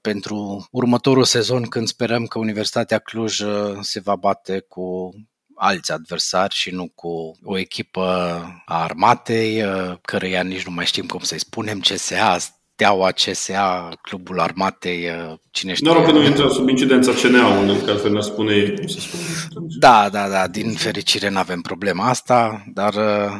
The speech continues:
Speaker 1: să sperăm că o să fie, bine, o să avem problema asta și în Liga întâi, că nu o să știm cu cine jucăm, cu Steaua, cu F C S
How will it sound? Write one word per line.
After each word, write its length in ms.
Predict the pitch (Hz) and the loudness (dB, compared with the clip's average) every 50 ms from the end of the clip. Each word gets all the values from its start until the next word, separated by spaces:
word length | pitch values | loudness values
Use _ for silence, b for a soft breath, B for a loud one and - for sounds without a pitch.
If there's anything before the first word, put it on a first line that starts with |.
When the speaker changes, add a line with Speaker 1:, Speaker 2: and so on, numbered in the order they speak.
| 98 95 - _ | -12 -16 -20 _
Speaker 1:
să 180 | - - 113 104 | -10 -8 -8 -8
sperăm 440 | - - - 113 110 117 113 117 | -6 -4 -4 -2 0 0 -2 -2
că 520 | 117 - - 113 107 107 107 104 104 101 - _ | -4 -4 -2 -2 0 0 0 -2 -4 -8 -12 _
o 100 | - 107 | -8 -6
să 140 | 107 - 113 | -6 -6 -6
fie, 220 | - - - 107 101 110 110 107 | -6 -6 -4 -4 -4 -4 -4 -2
bine, 380 | 131 165 120 107 104 107 117 113 113 | 0 0 0 2 0 0 -2 -2 -4
o 60 | 123 | -4
să 120 | 127 - 143 | 0 0 2
avem 160 | 139 151 147 | 2 2 0
problema 400 | - 147 147 147 156 156 151 156 | 2 0 2 2 2 4 4 4
asta 200 | 147 - - 151 | 2 2 2 2
și 160 | - - 175 | 2 2 2
în 60 | 170 | 2
Liga 240 | 139 117 101 101 104 | 0 0 0 -2 -4
întâi, 260 | 98 90 - 98 90 | -4 -4 -6 -8 -8
că 120 | - 95 101 | -6 -6 -4
nu 60 | 117 | -4
o 40 | 113 | -2
să 120 | 107 113 | -2 -2
știm 220 | - - - 110 | -2 -2 -2 -8
cu 140 | - - - | -8 -8 -8
cine 240 | - - 101 101 95 | -6 -6 -4 -4 -6
jucăm, 380 | 92 85 90 - - 95 87 - | -6 -8 -10 -10 -10 -8 -8 -8
cu 160 | - - 85 | -10 -12 -12
Steaua, 400 | - - - 110 107 104 92 85 | -10 -4 -2 -2 0 0 0 -2
cu 280 | - - - 87 82 80 | -4 -6 -14 -14 -12 -12
F 140 | - - - | -12 -10 -8
C 500 | 98 90 - - - 98 92 90 85 82 | -8 -4 -2 -2 -2 -2 -4 -6 -6 -8
S 120 | - - | -8 -8